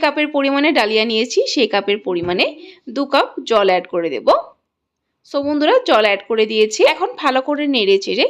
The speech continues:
ডালিয়াটা কুক হতে দেব। মিডিয়াম ফ্লেমে এভাবে ঢাকা দিয়ে রেখে দেব দশ মিনিটের জন্য, বা যতক্ষণ না জলটা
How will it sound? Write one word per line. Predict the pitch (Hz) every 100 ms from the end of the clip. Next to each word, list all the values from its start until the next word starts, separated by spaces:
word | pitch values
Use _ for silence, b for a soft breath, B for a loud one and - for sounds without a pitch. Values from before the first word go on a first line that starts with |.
| - b b b
ডালিয়াটা | 254 254 269 247 226 320 - _ -
কুক | 240 -
হতে | 208 185 175
দেব। | 170 523 - b b - 294
মিডিয়াম | 311 330 381
ফ্লেমে | 370 339 339
এভাবে | 302 254 254
ঢাকা | - 220 214 220
দিয়ে | 220 185
রেখে | 175 185
দেব | 220 539 220
দশ | 196 -
মিনিটের | 190 185 180
জন্য, | 185 214 165
বা | 254
যতক্ষণ | 202 208 208 208 233
না | 466 B B B _ 247
জলটা | 240 226